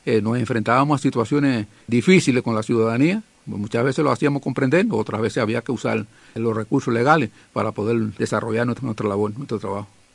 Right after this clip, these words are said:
La verdad que me siento satisfecho de la labor que realizo,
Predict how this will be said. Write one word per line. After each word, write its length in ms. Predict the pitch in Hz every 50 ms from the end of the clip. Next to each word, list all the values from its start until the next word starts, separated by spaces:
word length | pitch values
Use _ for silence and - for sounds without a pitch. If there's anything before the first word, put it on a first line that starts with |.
| _
La 100 | - 139
verdad 300 | 139 131 123 123 135 151
que 460 | - - 165 151 143 135 120 113 107 104
me 140 | 104 104 98
siento 920 | - - 147 151 151 165 156 151 143 143 139 135 127 120 110 104 101 98 -
satisfecho 600 | - 120 117 110 110 - - 190 196 175 - 131
de 200 | 127 135 117 113
la 240 | 110 113 110 110 110
labor 260 | 110 110 123 143 139
que 120 | - 156
realizo, 420 | - 131 123 131 147 143 - -